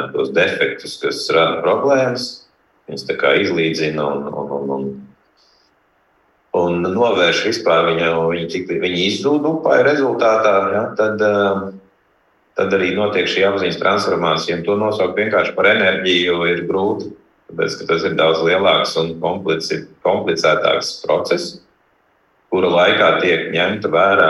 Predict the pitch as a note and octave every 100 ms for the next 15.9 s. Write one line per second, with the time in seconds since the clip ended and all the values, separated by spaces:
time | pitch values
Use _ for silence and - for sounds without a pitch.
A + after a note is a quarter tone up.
0 | D2+ D2+ D#2+ E2 F#2+ - - D3 C#3 -
1 | - G2+ G2 - - - - - - D#2+
2 | C#2+ - - - _ - C#2 C#2 F2 G#2+
3 | - - - _ _ _ _ _ _ _
4 | - - E2 D2+ E2+ D#2+ D2 C#2 C2+ -
5 | - D#2 - F2+ F2+ D2+ - D#2+ E2 F2
6 | - - C#2+ C#2+ C#2 D2+ D2 D2+ C#2+ C#2
7 | C2 - - - - C#2 C#2+ - G2 G2+
8 | D#2+ E2 - D#2 D#2 D#2 C#2 C2+ - A#2
9 | C3+ - - - _ _ _ _ - -
10 | - G2+ G2 F#2+ G2 - F#2 E2 D#2+ D#2+
11 | D2 D2 - - E2 - - - - -
12 | E2 G#2+ D#2 D#2 C#2 C#2 C#2 C2+ C2 -
13 | F3+ - - F#2+ C#3 - - F2+ E2+ D2+
14 | F2 G2+ - - - D#2+ - - - -
15 | - D#2 D2 G2 D2+ - - -